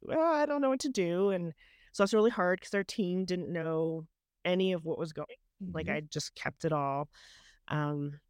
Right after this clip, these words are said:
Speaker 1: to myself and you and some of the other leadership team, um, but our broader team didn't know,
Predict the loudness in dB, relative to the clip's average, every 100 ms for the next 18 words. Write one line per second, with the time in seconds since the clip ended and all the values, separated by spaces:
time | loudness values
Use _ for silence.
0 | _ _ 0 2 4 4 2 0 -4 -4
1 | -4 -4 -4 -2 0 0 -2 -6 -6 -4
2 | 0 0 2 0 0 -2 -2 -6 -6 -4
3 | -2 -2 -4 -2 -2 -2 -2 0 2 4
4 | 4 4 0 -2 -4 -2 -4 -8 _ _
5 | _ 0 2 0 -6